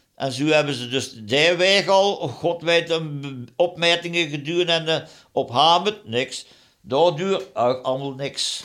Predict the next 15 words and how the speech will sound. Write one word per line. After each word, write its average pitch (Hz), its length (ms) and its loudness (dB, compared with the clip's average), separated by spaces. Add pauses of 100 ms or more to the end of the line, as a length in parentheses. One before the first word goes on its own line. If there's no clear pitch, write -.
(200)
Niks, 175 540 -2
niks, 165 280 -4
niks. - 360 -10 (600)
Hebben 127 300 -2
die 120 160 -4
brug 135 460 0
boetende 165 760 -2
sloesduren 202 1200 -4 (420)
gelacht. - 720 -8 (1120)
Maar 85 220 -6
wel 98 200 0
nog 127 220 -12
over 104 260 -8
het - 100 -20
zas. - 520 -12